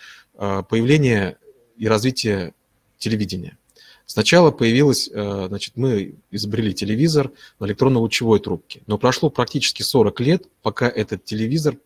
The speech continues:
у нас, э, мы стали, смогли повесить на стену, да, то есть уменьшились его размеры, характеристики, подключа-, подключили его к интернету и так далее. Сейчас, э,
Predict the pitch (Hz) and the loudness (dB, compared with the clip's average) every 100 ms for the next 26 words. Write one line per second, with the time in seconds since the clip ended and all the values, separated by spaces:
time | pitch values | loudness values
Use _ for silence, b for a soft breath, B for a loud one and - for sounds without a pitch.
0 | _ 107 110 - - 101 98 87 80 - | _ -4 -2 -2 -4 -6 -4 -6 -10 -6
1 | 107 123 - 113 110 101 B B B B | -2 -2 0 0 0 -2 B B B B
2 | - - 107 123 - 104 113 - 104 - | -8 -2 2 2 2 0 0 0 -2 0
3 | 101 85 85 113 92 - - 101 117 - | -2 -4 -2 -2 -2 -6 -6 -2 0 0
4 | 90 - 98 110 117 147 151 135 - 98 | -2 -4 -2 0 4 6 6 4 -4 -14
5 | 95 117 135 - - - 104 b b - | -10 -2 -2 -2 -8 -6 -6 b b -16
6 | - 107 120 104 101 - 104 - 110 120 | -8 0 2 2 0 -8 -10 -6 -4 -2
7 | 107 101 107 101 107 127 147 - 110 113 | -2 -2 -4 -2 0 4 2 0 -4 -4
8 | 110 98 - - _ B B B B B | -4 -6 -8 -16 _ B B B B B
9 | B - - 110 175 190 - - 113 107 | B -8 -4 2 4 4 2 -2 2 2
10 | 104 | 2